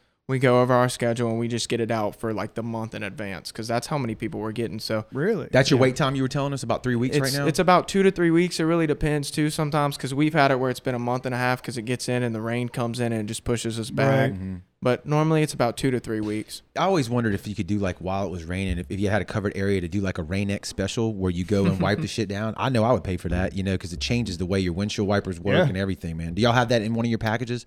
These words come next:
Speaker 3: Rain-X,
Speaker 1: Uh,
Speaker 3: do y'all do that?
Speaker 1: we do it on every window.
Speaker 3: Oh, shit,
Speaker 2: Oh,
Speaker 3: okay.
Speaker 2: there you go.
Speaker 3: That's
Speaker 2: Not
Speaker 3: what
Speaker 2: even
Speaker 3: I
Speaker 2: just the
Speaker 3: mean.
Speaker 2: front.
Speaker 3: Yeah, really.
Speaker 2: On all the windows.
Speaker 3: Uh, I wanna flash
Speaker 2: That's
Speaker 3: that.
Speaker 2: killer,
Speaker 3: I wanna
Speaker 2: man.
Speaker 3: flash the, uh, the pricing one more time 'cause we didn't get to go all the
Speaker 2: Yeah.
Speaker 3: way through it.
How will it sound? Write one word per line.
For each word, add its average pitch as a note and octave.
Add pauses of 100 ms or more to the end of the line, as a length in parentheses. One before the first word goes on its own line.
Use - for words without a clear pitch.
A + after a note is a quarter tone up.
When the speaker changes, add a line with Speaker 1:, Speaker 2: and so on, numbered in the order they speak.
(240)
Speaker 3:
Rain-X, A#2+
Speaker 1:
Uh, -
Speaker 3:
do A2+
y'all G#2+
do G#2+
that? A#2+
Speaker 1:
we D#3+
do D3
it C3+
on A#2
every G#2
window. F#2 (160)
Speaker 3:
Oh, F2
shit, -
Speaker 2:
Oh, F2
Speaker 3:
okay. -
Speaker 2:
there B2+
you D#3+
go. E3+
Speaker 3:
That's -
Speaker 2:
Not D3
Speaker 3:
what D#3
Speaker 2:
even E3
Speaker 3:
I -
Speaker 2:
just A2
the - (140)
Speaker 3:
mean. F#3+
Speaker 2:
front. -
Speaker 3:
Yeah, A2
really. G2+
Speaker 2:
On F#3
all G#3
the E3
windows. A#2 (180)
Speaker 3:
Uh, B2
I C3+
wanna F3+
flash C#3
Speaker 2:
That's -
Speaker 3:
that. C3
Speaker 2:
killer, E3
Speaker 3:
I B2
wanna B2+
Speaker 2:
man. B2
Speaker 3:
flash A#2+
the, A2+
uh, G2+
the F2+
pricing G#2
one F#2
more F2
time F2+
'cause E2+
we G2
didn't F#2+
get F#2
to F#2
go F#2
all G2
the F#2+
Speaker 2:
Yeah. G2
Speaker 3:
way F#2+
through G2+
it. -